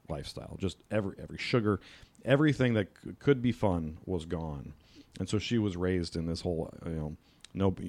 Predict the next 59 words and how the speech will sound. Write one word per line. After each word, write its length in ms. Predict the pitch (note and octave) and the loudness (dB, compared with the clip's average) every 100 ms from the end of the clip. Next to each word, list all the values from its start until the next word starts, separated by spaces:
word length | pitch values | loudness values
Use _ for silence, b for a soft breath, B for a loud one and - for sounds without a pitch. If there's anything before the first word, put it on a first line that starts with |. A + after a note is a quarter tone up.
| - | -4
she 160 | - | 4
went 160 | G#2+ B2 | 4 6
to 40 | |
birthday 280 | A#2 C#3+ A#2 | 6 6 6
parties 280 | G#2 G2+ F#2 | 6 4 4
but 100 | F#2 | 4
wasn't 260 | F#2 F#2 F#2 | 4 4 2
allowed 140 | F2+ | 2
to 60 | F2+ | 2
have 120 | E2 | 0
the 60 | - | -2
cake. 400 | D#2+ B1+ - - b b b b | -6 -6 -10 -20 b b b b
You 80 | F2 | -10
know, 80 | D#2 | -8
her 160 | E2 F#2 | -4 -2
mom 260 | F#2+ F#2 | 0 0
packed 380 | - F#2 E2+ - | 0 0 -2 -4
something 380 | - E2+ E2+ D#2+ | -4 -4 -4 -4
that 100 | D2+ | -6
she 160 | - | -6
could 140 | E2+ E2+ | -4 -4
have 280 | E2 D2+ D#2 | -4 -4 -6
that 140 | C2+ | -6
was 100 | E2+ | -4
awful. 420 | D#2+ D#2 C#2+ C#2 - b b | -4 -4 -6 -10 -14 b b
Wheat 220 | G#2+ A2 F#2 | 2 2 2
germ 300 | G2+ F#2+ F#2 | 0 2 0
on 140 | E2 | -2
everything. 480 | D#2+ D#2+ D#2 D#2+ D2 | -4 -4 -4 -6 -6
She 180 | - G#2+ | -4 0
just 240 | G#2 - | 0 -2
tells 260 | G2+ F2 E2 | -2 0 -2
these 200 | E2+ - | -6 -4
horror 280 | F#2+ F#2+ | -4 -2
stories 400 | F#2 - E2 E2 | -4 -2 -2 -2
about 280 | D#2+ E2 D#2+ | -4 -4 -4
the 80 | D#2+ | -6
food 260 | - F2 D#2 | -4 -4 -2
that 120 | C#2 | -6
she 140 | - | -6
had 140 | D#2 C#2+ | -6 -6
to 60 | |
eat. 160 | D#2 D2 - b b b | -8 -10 -14 b b b
And 80 | - | -2
then 100 | G#2 | 0
she 180 | A2 A#2 | 2 4
always 200 | G#2+ G#2+ | 6 4
jokes 260 | - A#2 - | 4 2 2
about 200 | E2+ E2+ | 0 2
her 60 | F2+ | 0
f-, 260 | - - | -2 -4
her 120 | G2 | -2
favorite 340 | F2+ G2+ G#2 F2+ | 0 2 4 2
brother 380 | F#2+ A#2+ D#2+ D#2+ b b b | 2 0 -2 -6 b b b
was 180 | - F2+ | -2 0
the 100 | F#2+ | 2
one 280 | F#2 F#2+ F2+ | 2 2 2
that 140 | F2 | 0
when 260 | E2 F2 E2 | 0 -2 -4